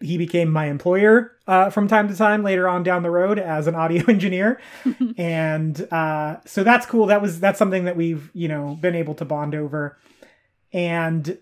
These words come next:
Speaker 1: it was, when I got that Blu-ray, I watched it, and I think it might have been, I don't know the timeline on when I had gotten my Blu-ray player. I think it might have been one of my first dedicated Blu-ray movies that I had bought.
Speaker 2: Mm.
Speaker 1: And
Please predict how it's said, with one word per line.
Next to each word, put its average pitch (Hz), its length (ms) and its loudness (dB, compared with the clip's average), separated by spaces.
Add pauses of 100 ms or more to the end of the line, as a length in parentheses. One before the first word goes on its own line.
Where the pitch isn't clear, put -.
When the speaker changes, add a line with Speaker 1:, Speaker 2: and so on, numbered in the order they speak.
(240)
Speaker 1:
it 196 140 2
was, 175 180 0
when 247 200 6
I 277 80 8
got 233 220 6
that 202 180 0
Blu-ray, 190 340 2
I 165 220 -2
watched 180 500 0
it, 151 260 -4 (240)
and 165 520 -4 (600)
I 196 100 2
think 320 260 -2
it 311 100 -6
might 208 280 0
have 185 140 -4
been, 185 240 -4
I 175 140 -4
don't 214 160 2
know 233 100 2
the 208 120 0
timeline 160 420 -2
on 151 160 -6
when 151 120 -6
I 151 80 -6
had 143 160 -8
gotten 160 380 -4
my 147 260 -6
Blu-ray 208 500 2
player. 196 460 2
I 156 80 -4
think 269 180 -2
it 285 80 -6
might 208 180 0
have 170 100 -6
been 165 200 -4
one 175 140 -2
of 160 60 -4
my 160 140 -6
first 165 380 -6 (340)
dedicated 196 600 0
Blu-ray 160 400 0
movies 147 580 -4
that 147 120 -8
I 143 100 -6
had 127 220 -14
bought. 131 440 -12 (360)
Speaker 2:
Mm. 170 140 -14
Speaker 1:
And 156 840 -2